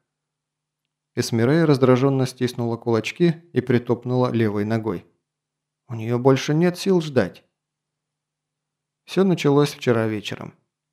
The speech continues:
Они с Аблеоном садились ужинать, когда во дворе раздался торопливый стук.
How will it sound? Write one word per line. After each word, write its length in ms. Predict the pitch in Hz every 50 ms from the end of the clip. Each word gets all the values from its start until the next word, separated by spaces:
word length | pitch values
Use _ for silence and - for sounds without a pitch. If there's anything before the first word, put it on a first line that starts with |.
| _ _ _ _ _ _ _ _ _ _
Они 220 | - 120 120 120 120
с 120 | 120 -
Аблеоном 480 | 120 107 117 117 120 131 135 120 113 113
садились 520 | - - 117 113 123 117 117 120 - -
ужинать, 500 | 165 175 156 123 113 104 101 98 - -
когда 360 | - - 120 120 131 156 165
во 100 | 160 160
дворе 300 | 156 143 147 147 156 165
раздался 600 | 151 151 143 127 127 131 131 135 135 - - 147
торопливый 640 | 139 - 127 117 110 - - 110 110 107 107 110 113
стук. 420 | - - - - 101 - - _